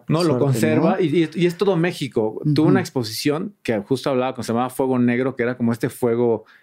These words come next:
Speaker 2: eh, que nunca se va a apagar, el fuego que nos dejaron como, eh, nuestros ancestros, la gente
Speaker 1: Ujú.
Speaker 2: que vivió en México antes,
Speaker 1: Ujú.
Speaker 2: y, y tenía unas piezas que de, sobre micología, como de los hongos,
Speaker 1: Ujú.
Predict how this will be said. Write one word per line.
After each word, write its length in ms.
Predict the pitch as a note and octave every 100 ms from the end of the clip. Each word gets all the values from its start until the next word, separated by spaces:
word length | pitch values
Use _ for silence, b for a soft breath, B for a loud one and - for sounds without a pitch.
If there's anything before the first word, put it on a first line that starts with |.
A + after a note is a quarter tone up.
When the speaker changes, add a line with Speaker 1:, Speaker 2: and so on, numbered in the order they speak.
| b -
Speaker 2:
eh, 400 | F2+ F2 E2+ -
que 160 | - G#2
nunca 300 | A2 A#2+ C3
se 100 | A#2+
va 80 | G#2+
a 40 |
apagar, 500 | A2 A2 G#2 A2 A2 - _ - -
el 180 | A#2 F#2
fuego 240 | B2 B2+
que 80 | A2+
nos 160 | G#2 G2
dejaron 380 | G2 G#2+ A#2
como, 500 | G#2+ G2+ F2 E2+ D#2+ -
eh, 360 | E2 D#2+ D#2 - _ -
nuestros 360 | G2+ F#2+ G2+ F2+
ancestros, 540 | F2+ - A#2 - C3
la 80 | G#2
gente 220 | - C#3
Speaker 1:
Ujú. 60 | A#2+
Speaker 2:
que 60 | G2+
vivió 120 | G#2
en 80 | G#2
México 360 | G#2 A2+ G#2
antes, 420 | G2+ G2+ B2+ D3+ -
Speaker 1:
Ujú. 320 | E3 C#3+ C#3 A#2+ -
Speaker 2:
y, 160 | A#2+ -
y 180 | C3+ G#2+
tenía 240 | A#2+ A#2+
unas 220 | C3+ B2+
piezas 440 | - C3 C#3 B2+ - _
que 280 | - D#2+ D#2+ -
de, 500 | G#2 F#2+ F2 F2+ - _
sobre 300 | - G2 G2
micología, 680 | F#2+ - G2 F#2+ - C3+ D3
como 180 | A2 F#2+
de 80 | F#2
los 220 | F#2+ A#2
hongos, 340 | A#2 C3+ G3+ -
Speaker 1:
Ujú. 420 | D#3 D#3+ F3+